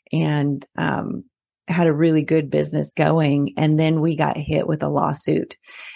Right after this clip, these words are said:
and that lawsuit turned out to be a three million dollar lawsuit,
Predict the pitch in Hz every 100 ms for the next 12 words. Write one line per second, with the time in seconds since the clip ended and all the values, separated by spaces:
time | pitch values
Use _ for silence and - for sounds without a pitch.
0 | - 160 160 156 156 160 - 147 156 160
1 | 156 165 151 147 - 165 151 147 - 143
2 | 151 143 139 - 165 156 151 143 143 147
3 | 147 143 143 - - 143 139